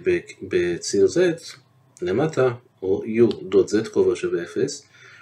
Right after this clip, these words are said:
זה ב-Z שווה מינוס H. אז גם שם המהירות המאונחת מתאפסת, וההיגיון מאחורי תנאי זה הוא שמיים לא חודרים את דפנות הבריכה. מה תנאי השפה עבור הפוטנציאל?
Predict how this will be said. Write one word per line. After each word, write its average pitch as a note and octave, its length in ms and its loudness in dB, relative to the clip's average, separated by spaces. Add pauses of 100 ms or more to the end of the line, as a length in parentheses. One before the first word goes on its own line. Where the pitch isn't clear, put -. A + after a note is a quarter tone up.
(500)
זה A2+ 360 4
ב-Z F#2+ 300 6
שווה F2 240 -4
מינוס A2 340 -4
H. A2+ 480 -8 (1700)
אז F#2+ 440 -2
גם G2+ 200 0
שם B2+ 220 4
המהירות G#2+ 420 2
המאונחת G2 380 0
מתאפסת, F#2 640 -6 (960)
וההיגיון G#2 480 6
מאחורי A2 380 2
תנאי A2+ 220 0
זה E3 260 6
הוא B2+ 220 6 (440)
שמיים A#2 420 4
לא A2+ 60 6
חודרים D3+ 460 2
את G2+ 120 -4
דפנות G2 380 -4
הבריכה. F2+ 380 -4 (1900)
מה F#3 160 4
תנאי C3+ 220 2
השפה B2+ 520 2
עבור A2 300 0
הפוטנציאל? F#2+ 600 -2